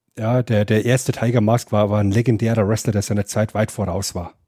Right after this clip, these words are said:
Und die danach kamen, die waren auch alle nicht schlecht. Auch,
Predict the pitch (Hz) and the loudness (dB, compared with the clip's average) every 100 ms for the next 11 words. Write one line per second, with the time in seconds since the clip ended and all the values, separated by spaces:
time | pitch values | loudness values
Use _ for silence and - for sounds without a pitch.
0 | _ _ _ _ _ - - 127 107 110 | _ _ _ _ _ -16 -8 0 2 4
1 | 131 - 127 123 117 110 107 107 127 - | 0 0 0 2 2 2 0 0 -4 -2
2 | 113 104 107 - - 90 107 | -2 0 0 -2 -6 -6 -4